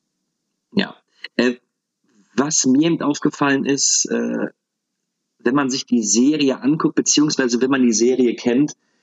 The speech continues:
ich hatte gerade schon mal angemerkt, das Ganze wirkt größer.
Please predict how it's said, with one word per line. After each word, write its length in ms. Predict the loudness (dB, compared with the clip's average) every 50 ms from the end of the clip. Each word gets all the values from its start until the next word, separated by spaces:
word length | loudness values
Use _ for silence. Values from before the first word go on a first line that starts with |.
| _ _ _
ich 80 | -2
hatte 140 | 0 0 0
gerade 220 | 0 0 -2 0
schon 160 | 0 0 0 0
mal 80 | 0
angemerkt, 520 | 0 2 2 2 2 2 0 0 -4 -8 -14 _ _ _ _ _ _ _ -6
das 180 | -6 -4 -2 -2
Ganze 520 | -4 -4 -2 -2 -2 -2 -2 -2 -4 -2
wirkt 460 | 0 0 0 0 -2 -6 -8 -8 _
größer. 760 | -2 -2 0 0 0 0 0 -2 -2 -2 -4 -4 -4 -6 -10